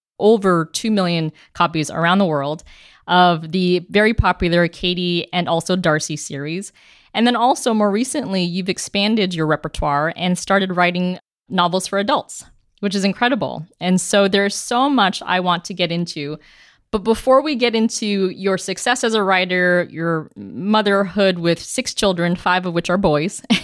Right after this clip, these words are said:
<laughs> I would love to have you rewind your highlight reel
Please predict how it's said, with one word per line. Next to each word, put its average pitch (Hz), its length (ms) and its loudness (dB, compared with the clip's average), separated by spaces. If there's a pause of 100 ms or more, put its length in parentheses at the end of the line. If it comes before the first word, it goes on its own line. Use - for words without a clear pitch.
(260)
<laughs> - 500 -4
I 226 120 0
would 220 220 2
love 240 420 2 (180)
to 226 200 0
have 190 320 -2
you 196 200 -2
rewind 175 720 0
your 175 160 2
highlight 202 420 0
reel 147 320 -4